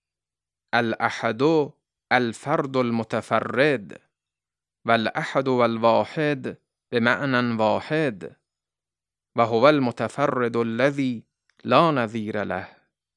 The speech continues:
و التوحید الاقرار بالوحده و هو الانفراد. و الواحد المتباین الذی لا ینبعث من شیء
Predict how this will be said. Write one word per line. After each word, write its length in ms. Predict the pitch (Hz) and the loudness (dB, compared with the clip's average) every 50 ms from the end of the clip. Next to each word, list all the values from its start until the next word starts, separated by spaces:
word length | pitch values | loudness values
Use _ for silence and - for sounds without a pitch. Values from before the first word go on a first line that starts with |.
| _ _ _ _ _ _ _ _ _ _ _ _ _ _ - | _ _ _ _ _ _ _ _ _ _ _ _ _ _ 0
و 60 | 127 | 0
التوحید 1120 | 117 - - _ - 127 113 113 110 - - 143 151 160 165 156 147 139 120 110 104 - - _ _ _ _ _ _ _ _ _ | 0 0 -2 _ 0 2 2 2 2 0 -2 -2 -2 -2 -2 -2 -4 -4 -6 -6 -10 -10 -12 _ _ _ _ _ _ _ _ _
الاقرار 880 | 117 123 117 110 - 104 110 - - 113 120 151 165 160 147 135 131 127 | 2 2 2 0 -2 -4 -6 -4 -2 0 2 2 2 2 2 0 0 -2
بالوحده 840 | 120 117 113 110 110 110 107 - - - 127 131 147 156 135 120 - _ _ _ _ _ _ _ - | -2 -2 -4 -2 -2 -2 -4 -4 -6 -2 0 0 2 2 -2 -6 -14 _ _ _ _ _ _ _ -6
و 100 | 120 107 | -6 -4
هو 180 | 104 110 104 | -2 0 2
الانفراد. 1040 | 113 135 135 127 - - 113 107 101 - 104 98 107 120 147 143 123 107 - 87 - - _ _ _ _ _ _ _ _ _ _ _ _ _ _ _ _ _ _ _ _ _ | 4 4 2 2 -2 -4 -6 -6 -6 -6 -6 -2 0 0 2 0 -2 -4 -8 -12 -18 -20 _ _ _ _ _ _ _ _ _ _ _ _ _ _ _ _ _ _ _ _ _
و 40 | 117 | 0
الواحد 720 | 117 117 113 110 117 135 156 151 143 131 - 139 120 120 | 2 2 2 4 4 6 6 6 4 2 -2 -4 -4 -4
المتباین 1200 | 120 120 113 113 113 113 - - 117 113 113 110 107 107 - - 135 143 143 139 135 127 113 110 - _ _ _ _ _ _ _ _ _ _ _ _ _ | -4 -4 -2 -4 -4 -6 -4 -4 -4 -2 0 0 2 0 0 -2 -2 -2 -2 -2 -2 -4 -4 -6 -10 _ _ _ _ _ _ _ _ _ _ _ _ _
الذی 640 | - 131 143 139 127 123 135 139 143 147 135 131 127 | 0 2 2 2 0 0 0 0 0 -2 -2 -2 0
لا 320 | 120 127 143 147 147 139 | 2 4 6 6 6 6
ینبعث 640 | 135 139 139 139 131 123 123 127 101 110 127 - - | 4 2 0 0 0 2 2 2 2 2 -2 -4 -6
من 240 | 131 120 113 113 110 | -4 -4 -4 -4 -4
شیء 680 | - - 123 113 113 110 101 90 117 113 107 101 95 | -6 -4 -4 -4 -4 -4 -4 -4 -4 -4 -4 -4 -6